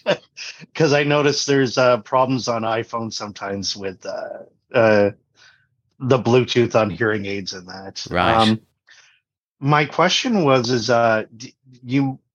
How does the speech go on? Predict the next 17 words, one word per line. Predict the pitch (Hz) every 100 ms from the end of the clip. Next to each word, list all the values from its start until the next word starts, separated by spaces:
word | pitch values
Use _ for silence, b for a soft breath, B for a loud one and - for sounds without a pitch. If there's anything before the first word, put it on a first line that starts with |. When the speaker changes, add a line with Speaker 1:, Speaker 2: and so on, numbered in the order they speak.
| _
Speaker 1:
may | 131 135 147
or | 147 120 110
may | 104 110 113 120 120
not | 113 117 120 117
know | 107
this, | 101 101 - - 110
uh, | 107 104
question, | - 101 - 104 - B B B B -
but, | 123 123 120 131
um, | 135 131 131 120
would | 123 131
people | 110 160 202
be | 196 151
able | 143 135
to | 131 123
use | 113 120 120 - -
their | 120 110 104